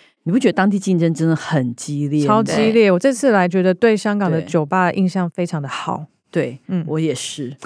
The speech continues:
Speaker 1: 我觉得有，<laughs> 以前我们的感觉好像就是兰桂坊那些，
Speaker 2: 嗯。
Speaker 1: 然后，但这一次我真的觉得他们
Speaker 2: 嗯。
Speaker 1: 每一家酒吧那个个性啊，
Speaker 2: 很鲜明哦。
Speaker 1: 更鲜明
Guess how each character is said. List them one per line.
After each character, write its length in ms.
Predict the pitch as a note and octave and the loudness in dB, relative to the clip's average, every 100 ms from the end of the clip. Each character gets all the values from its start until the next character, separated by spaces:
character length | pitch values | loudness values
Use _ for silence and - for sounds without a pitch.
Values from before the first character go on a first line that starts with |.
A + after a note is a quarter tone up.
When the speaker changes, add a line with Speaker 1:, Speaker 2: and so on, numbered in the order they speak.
| D3+ G3 | -2 4
Speaker 1:
我 60 | - | 6
觉 100 | F#3+ | 6
得 140 | A#3+ | 6
有， 340 | G3+ D#3 C#3+ D3 | 4 2 -2 -8
<laughs> 100 | _ | _
以 100 | - | -2
前 180 | A3 C4+ | 2 2
我 140 | F4+ G#3+ | 4 2
们 180 | E3 | 2
的 80 | F3 | -2
感 180 | G3+ D#3 | 0 -2
觉 120 | D3+ | 0
好 80 | D#3 | -2
像 100 | D#3 | -2
就 140 | E3 | 0
是 80 | A3+ | 2
兰 240 | E3+ C3+ D3+ | 2 0 0
桂 180 | F#3+ | 0
坊 220 | D3+ - - | 0 -6 -12
那 180 | - F#2+ | -10 -10
些， 320 | A2+ - - - - - | -10 -12 -12 -14 -20 -10
Speaker 2:
嗯。 120 | F#3 F3 | -4 -2
Speaker 1:
然 120 | D3+ | -2
后， 460 | D#3+ G3+ E3 D3+ C#3 - | 0 2 2 0 -6 -4
但 140 | C#4 | -6
这 160 | C4+ B3+ | -2 -2
一 60 | |
次 260 | A3 - B3 | -2 -4 -2
我 160 | D#3+ D3 | -2 -2
真 160 | F#3 | -2
的 80 | G3 | -2
觉 160 | F#3+ C#3+ | -2 -6
得 80 | C#3 | -6
他 120 | D#3+ | -6
们 220 | F#3 D3 C#3+ | -4 -2 -2
Speaker 2:
嗯。 140 | E3+ F#3 _ | -4 -6 _
Speaker 1:
每 140 | - D3+ | -2 0
一 80 | |
家 160 | G3+ B3 | 2 2
酒 120 | F#3 | 0
吧 220 | C#3 F3+ | -2 -2
那 100 | E3+ | 0
个 100 | F3 E3 | 0 -2
个 280 | - G#3+ | 2 4
性 400 | D3+ - F3 C3 | 4 0 -4 -4
啊， 200 | B2+ - - _ | -6 -12 -14 _
Speaker 2:
很 100 | - F3+ | 0 2
鲜 80 | |
明 20 | G#3 | 4
哦。 20 | |
Speaker 1:
更 100 | G#3 | 2
鲜 340 | G#3+ G3+ D#3 | 2 2 2
明 160 | D#3+ | 2